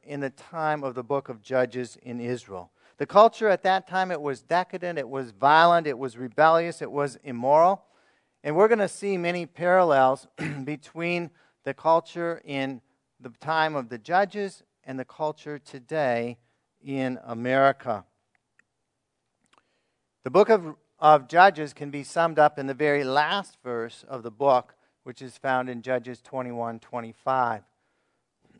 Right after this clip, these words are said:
<clears throat> It says, "In those days there was no king in Israel.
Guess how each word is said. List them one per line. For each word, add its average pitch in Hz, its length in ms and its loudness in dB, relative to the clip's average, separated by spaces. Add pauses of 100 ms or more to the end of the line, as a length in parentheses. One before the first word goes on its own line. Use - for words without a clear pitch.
<clears throat> 123 360 -2 (180)
It 139 140 -12
says, 160 260 0
"In 156 100 -4
those 151 300 6
days 147 420 2
there 139 160 -4
was 135 260 -2
no 131 160 -4
king 170 340 -14
in 160 120 -12
Israel. 107 540 -12